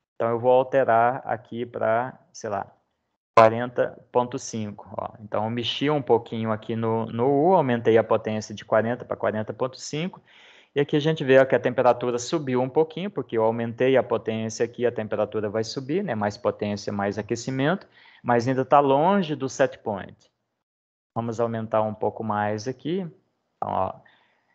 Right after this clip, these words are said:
estou, então, alterando a variável manipulada manualmente, é o controle manual.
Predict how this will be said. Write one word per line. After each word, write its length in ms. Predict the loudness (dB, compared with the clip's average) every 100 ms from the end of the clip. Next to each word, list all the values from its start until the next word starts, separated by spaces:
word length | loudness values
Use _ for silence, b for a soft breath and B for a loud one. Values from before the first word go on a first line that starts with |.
| b _ _ _
estou, 320 | -14 0 2
então, 600 | 2 4 4 4 2 -2 -14 _ _ _ _ _ _ _ _
alterando 920 | 6 6 4 0 2 2 2 0 0
a 80 | 0
variável 560 | 2 2 4 4 2 -2
manipulada 880 | -4 -4 -6 -4 -2 2 2 2 -2
manualmente, 760 | -4 -4 -2 -4 -6 -10 -10 -12
é 40 |
o 20 |
controle 440 | -10 -10 -6 -6 -6
manual. 680 | -8 0 0 0 -4 -14